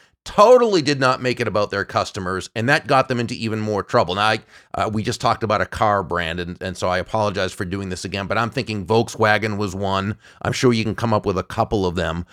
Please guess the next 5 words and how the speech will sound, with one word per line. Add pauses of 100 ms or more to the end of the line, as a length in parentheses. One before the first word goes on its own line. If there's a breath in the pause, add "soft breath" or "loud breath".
(220 loud breath)
What
did
they
do (120)
wrong